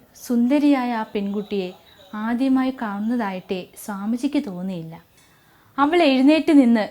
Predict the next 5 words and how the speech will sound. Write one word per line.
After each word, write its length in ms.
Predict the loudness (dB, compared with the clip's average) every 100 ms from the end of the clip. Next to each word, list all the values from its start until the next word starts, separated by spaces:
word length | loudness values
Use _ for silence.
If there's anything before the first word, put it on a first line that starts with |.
| -4
തൻ്റെ 280 | -2 2 0
സംശയങ്ങൾ 680 | 0 -4 -2 0 0 0 -2 -4 -4
ഓരോന്നോരോന്നായി 1000 | 0 4 4 4 2 0 -2 -2 -4 -6 -12
അദ്ദേഹത്തോട് 580 | -8 -6 -6 -8 -8 -8
ചോദിച്ചു. 420 | -8 -10 -12